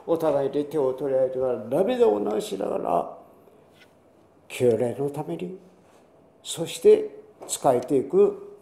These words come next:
自分たちの教会のために、もう一人の友達と三人の友人で、本当に祈りながらやってきたんだ。この人がね、この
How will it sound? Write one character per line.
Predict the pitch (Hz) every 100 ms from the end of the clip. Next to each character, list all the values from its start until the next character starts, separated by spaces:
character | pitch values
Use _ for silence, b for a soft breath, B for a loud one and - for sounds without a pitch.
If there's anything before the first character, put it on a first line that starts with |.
| -
自 | 131
分 | 131 113
た | 127
ち | - 127
の | 123 -
教 | 139 120
会 | - 127
の | 117 131
た | 143
め | 165
に、 | 160 190 190 B B B B B _ _
も | 135 151
う |
一 | 151 160
人 | 139
の | 139
友 | 143 139
達 | 139 143 -
と | 151
三 | - 170 165
人 | 98 95
の | 101 101 - -
友 | 127 131
人 | - -
で、 | - - - _
本 | - - 156 180 -
当 | -
に | - -
祈 | 202
り | 196
な | -
が | -
ら | -
や | 120
っ |
て | - 170
き | 170
た | 196
ん | 202 190
だ。 | - _ _ _ _ _ _ _ _ _ _ _ _ _ _ _
こ | - 156
の | 226 247
人 | 180 214
が | - -
ね、 | - - - _ _ _ _ -
こ | - 240
の | 226 -